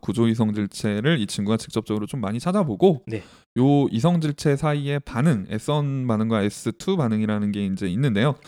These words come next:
Speaker 2: 네.
Speaker 1: 요 앞서서 이 친구가 지금 반응 속도론에 대해서도 공부를 했으니까
Speaker 2: 네.
Speaker 1: 그거를 이제 여기다가 또 접목을 시킨 거예요.
Speaker 2: 음.
Speaker 1: 예, 아주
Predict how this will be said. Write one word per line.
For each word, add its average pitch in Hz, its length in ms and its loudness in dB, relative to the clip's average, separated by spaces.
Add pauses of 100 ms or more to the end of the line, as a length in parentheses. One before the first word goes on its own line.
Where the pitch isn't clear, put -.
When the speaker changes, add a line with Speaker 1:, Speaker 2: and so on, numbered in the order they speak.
Speaker 2:
네. 110 280 -6
Speaker 1:
요 123 260 4 (100)
앞서서 214 540 2
이 113 100 0
친구가 131 300 2
지금 110 260 0 (100)
반응 127 360 2
속도론에 127 640 2
대해서도 104 400 -2
공부를 104 360 -2
했으니까 131 540 0 (340)
Speaker 2:
네. - 60 -16
Speaker 1:
그거를 151 380 4
이제 107 140 2
여기다가 120 380 2
또 120 80 -2
접목을 139 380 0
시킨 104 260 -4
거예요. 85 400 -4
Speaker 2:
음. 82 400 -16
Speaker 1:
예, 107 160 -8
아주 120 540 -2